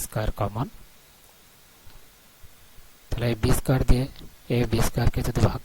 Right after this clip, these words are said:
করি, বি স্কয়ার, বি স্কয়ার কাটা, থাকে আমার এ প্লাস এ বি স্কয়ার দিয়ে যদি বি কিউবড কে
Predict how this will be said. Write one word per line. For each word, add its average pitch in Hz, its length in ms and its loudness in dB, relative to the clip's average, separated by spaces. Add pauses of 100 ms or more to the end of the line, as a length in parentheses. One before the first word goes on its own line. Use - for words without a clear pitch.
করি, 113 180 0 (300)
বি 113 160 -4
স্কয়ার, 117 260 -4
বি 117 120 -2
স্কয়ার - 240 0
কাটা, 117 220 -2 (200)
থাকে - 260 -2
আমার 113 160 0 (460)
এ - 20 -2 (920)
প্লাস 107 360 -4 (1000)
এ - 20 2 (140)
বি 139 160 2
স্কয়ার 127 300 -4
দিয়ে 123 180 8
যদি 120 160 0 (100)
বি 104 100 0 (120)
কিউবড 139 320 2
কে - 80 2